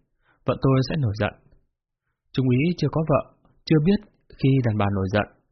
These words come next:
thì mọi giá trị đều phá bỏ trong chốc lát. Sự hung bạo của họ có thể dẫn đến những hậu quả khó lường. Thôi, trung úy trao đổi lẹ lẹ lên, rồi đến thăm nhà cha Hải. Vương chào trung tá Nhân với tư thế của một người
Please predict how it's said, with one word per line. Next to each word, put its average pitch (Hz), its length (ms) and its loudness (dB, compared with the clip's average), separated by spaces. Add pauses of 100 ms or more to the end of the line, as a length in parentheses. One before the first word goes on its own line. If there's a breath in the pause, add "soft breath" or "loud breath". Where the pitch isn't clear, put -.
(320)
thì 135 100 4 (180)
mọi 127 120 -2
giá 127 100 0 (100)
trị 147 160 -2 (320)
đều 117 240 0 (140)
phá 120 80 -2 (160)
bỏ 117 120 0 (180)
trong 110 180 -2
chốc 147 160 -4
lát. 160 220 0 (840)
Sự 123 80 0 (180)
hung 147 180 -2
bạo 123 180 0
của 101 180 -2
họ - 300 -6 (160)
có 147 140 -4
thể 127 80 2 (140)
dẫn 147 180 -4
đến 120 180 0 (220)
những 131 220 -4 (100)
hậu - 160 -6
quả 104 100 -4 (100)
khó 110 60 -2 (140)
lường. 98 180 0 (680)
Thôi, 113 180 2 (540)
trung 123 140 -2
úy 123 100 2 (120)
trao 143 160 -2
đổi 101 200 0
lẹ 101 180 -2 (120)
lẹ 113 100 -2 (120)
lên, 127 120 2 (420 soft breath)
rồi 117 400 0
đến 123 160 0 (120)
thăm 151 220 -2
nhà 104 160 -2
cha 113 180 -2
Hải. 107 180 -6 (1120)
Vương 135 240 4
chào 120 180 0
trung 123 140 -2
tá 113 160 0
Nhân 147 180 0 (340)
với 131 160 0
tư 160 160 2
thế 127 120 0 (160)
của - 80 -4
một 98 120 -2
người 98 120 -2